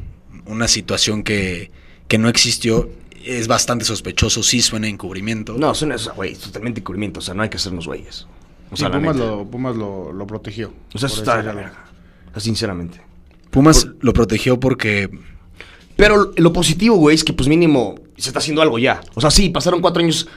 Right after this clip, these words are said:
Speaker 2: ha de haber mil calo-, mil casos así, está de la verga. Pero, pues, mínimo ya hay algo, y por eso creo que también es muy importante que, pues, hablemos de esto. Digo, hoy nuestro programa va a ser un poco más serio de lo que solemos hacerlo, pero yo creo que porque la situación lo amerita.
Speaker 3: Yo creo que también salió a la luz en este momento, más que nada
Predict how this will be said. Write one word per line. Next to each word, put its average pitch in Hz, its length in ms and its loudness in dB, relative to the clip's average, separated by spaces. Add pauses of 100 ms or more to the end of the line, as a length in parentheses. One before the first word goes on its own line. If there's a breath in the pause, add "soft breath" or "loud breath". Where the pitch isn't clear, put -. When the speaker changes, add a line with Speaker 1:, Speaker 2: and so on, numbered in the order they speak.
(140 loud breath)
Speaker 2:
ha 143 100 4
de 156 80 6
haber 160 140 4
mil 156 280 4
calo-, 143 280 2
mil 131 160 2
casos 135 220 0
así, 117 180 2
está 127 160 0
de 131 80 2
la 117 80 2
verga. 123 200 0 (420)
Pero, 143 220 6
pues, 143 140 4
mínimo 170 260 6
ya 135 140 2
hay 147 120 4
algo, 139 340 4 (240 loud breath)
y 120 80 0
por 147 160 6
eso 170 100 2
creo 170 100 2
que - 80 -4
también 131 200 2
es 131 40 2
muy 139 140 6
importante 117 440 2
que, - 100 -8
pues, - 180 0
hablemos 123 340 2
de 113 60 -2
esto. - 160 -4
Digo, 123 260 0
hoy 117 140 2
nuestro 135 220 -2
programa 113 160 4
va - 20 4
a 113 40 2
ser 123 100 -2
un 110 80 2
poco 113 220 -2
más 110 160 0
serio 113 160 2
de 110 40 4
lo 98 100 -2
que - 80 -8
solemos 98 320 -2
hacerlo, 107 360 -4
pero 131 120 8
yo 139 100 8
creo 151 100 0
que 143 80 -2
porque 110 320 2
la 95 80 -2
situación 110 320 -6
lo 120 60 0
amerita. 107 440 -2 (520 loud breath)
Speaker 3:
Yo 139 140 -2
creo 196 120 0
que 170 100 0
también 127 320 0
salió 131 240 2
a - 20 2
la 127 80 2
luz 123 280 -2
en 113 100 -4
este 113 160 -6
momento, 113 580 -4 (920)
más 127 280 -2
que 151 140 2
nada 147 540 2